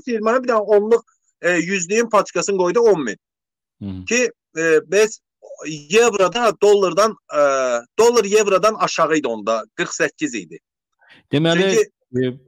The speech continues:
Speaker 2: o zaman Balabar Rzayev Bala-, Bakı Elektrik Şəbəkə Açıq Səhmdar Cəmiyyətinin İdarə Heyətinin sədri olubdu, e, rəhbəri olub iki min altıncı ildən iki min on beşinci ilə kimi. Həmin ərəfələrdə olub yəqin ki.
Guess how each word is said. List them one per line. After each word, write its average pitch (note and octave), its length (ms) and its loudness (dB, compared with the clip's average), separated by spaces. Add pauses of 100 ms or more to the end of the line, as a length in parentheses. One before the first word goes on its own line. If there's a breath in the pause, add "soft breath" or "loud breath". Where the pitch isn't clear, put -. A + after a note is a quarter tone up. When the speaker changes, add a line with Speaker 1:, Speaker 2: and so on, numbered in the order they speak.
Speaker 2:
o D#3 140 0
zaman C#3+ 640 -4
Balabar B2 400 0
Rzayev A#2 340 -6
Bala-, B2 300 -6
Bakı A#2 320 -6
Elektrik A#2 440 -8
Şəbəkə A2+ 460 -10
Açıq - 340 -16
Səhmdar G#2+ 380 -10
Cəmiyyətinin G#2 500 -10
İdarə G2+ 300 -6
Heyətinin F#2+ 260 -12
sədri F#2+ 320 -12
olubdu, F#2+ 580 -10 (560)
e, G2+ 60 -12 (600)
rəhbəri G2 320 -8
olub A2+ 280 -6
iki B2+ 200 -14
min A#2+ 120 -8
altıncı A2 500 -8
ildən C3+ 180 -10
iki B2+ 140 -12
min A2+ 100 -6
on G2+ 160 -6
beşinci F#2 340 -12
ilə E2+ 120 -12
kimi. E2+ 220 -14
Həmin A#2 380 -6
ərəfələrdə F#2+ 440 -6
olub E2 220 -12
yəqin E2 300 -20
ki. - 120 -20